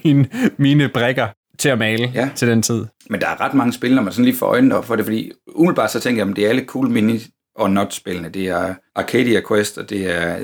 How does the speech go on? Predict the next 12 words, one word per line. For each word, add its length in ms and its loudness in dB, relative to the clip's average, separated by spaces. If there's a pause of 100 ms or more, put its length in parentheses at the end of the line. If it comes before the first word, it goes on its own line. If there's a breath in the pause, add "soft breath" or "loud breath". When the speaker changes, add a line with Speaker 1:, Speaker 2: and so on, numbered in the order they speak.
Speaker 2:
The 180 0
Others, 480 2
og 140 -14
det 180 -6
er, 360 -6 (280)
altså, 180 -6
alle 200 -2
de 60 -4
der, 300 0 (420)
kan 100 -4
du 40 -6
sige, 320 -4